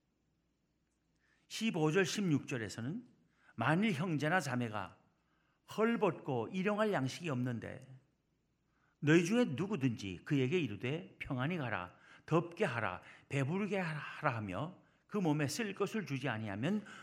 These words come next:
무슨 유익이 있으리요?" 하는데, 하나님께서는 이 말씀을 통해서 우리의 행할 바를 구체적인 예를 들어 지시하고 계십니다.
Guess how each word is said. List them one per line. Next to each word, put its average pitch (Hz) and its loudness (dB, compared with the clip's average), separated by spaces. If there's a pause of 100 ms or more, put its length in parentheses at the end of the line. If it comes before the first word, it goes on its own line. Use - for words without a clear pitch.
무슨 247 4
유익이 120 2 (120)
있으리요?" 127 0 (920)
하는데, 147 -4 (1000)
하나님께서는 117 -6 (840)
이 226 2
말씀을 156 0
통해서 98 0 (560)
우리의 123 2
행할 175 -4
바를 135 -2 (420)
구체적인 185 2
예를 104 2
들어 101 -6 (240)
지시하고 110 -10
계십니다. - -16